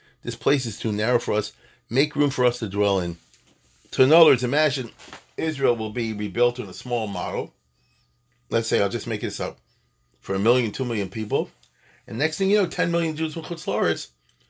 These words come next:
want to come there and to say, "How can an area for one or two million people fit ten million people?" That's what he's trying to say. "Tzar li Amakim K'Shalei Be'er Sheva." This is the plain meaning of how we read this prophecy.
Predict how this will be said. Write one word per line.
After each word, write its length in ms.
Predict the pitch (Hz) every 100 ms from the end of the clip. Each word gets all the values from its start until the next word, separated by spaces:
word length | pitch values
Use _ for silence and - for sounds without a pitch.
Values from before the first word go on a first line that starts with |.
| _ _
want 140 | 123
to 60 | 127
come 160 | 185 208
there 320 | 123 107 127 - _ _ _ _ _ _
and 120 | 117 113
to 80 |
say, 140 | 113 117
"How 140 | 131
can 180 | - 147
an 80 | 110
area 300 | 131 147 113
for 220 | - 107
one 340 | 98 95 127 131
or 40 |
two 140 | -
million 240 | 135 139 143
people 240 | 190 139
fit 200 | 131 131
ten 180 | - 143
million 220 | 139 135
people?" 280 | 131 90 82 _ _ _ _ _ _
That's 200 | - 147
what 60 | 139
he's 80 | 127
trying 180 | 139 120
to 80 |
say. 160 | - 98
"Tzar 220 | - 160
li 140 | 165 151
Amakim 440 | 127 135 135 113
K'Shalei 340 | - 135 139
Be'er 140 | 123 107
Sheva." 380 | 120 104 82 - _ _ _ _ _ _ _ _ _ _
This 200 | 196 190
is 140 | 160
the 80 | -
plain 480 | - - 139 139 120
meaning 380 | 120 117 104 95 _ _
of 80 | -
how 160 | 107 104
we 120 | 101
read 160 | 101
this 140 | 92 92
prophecy. 480 | - 92 85 78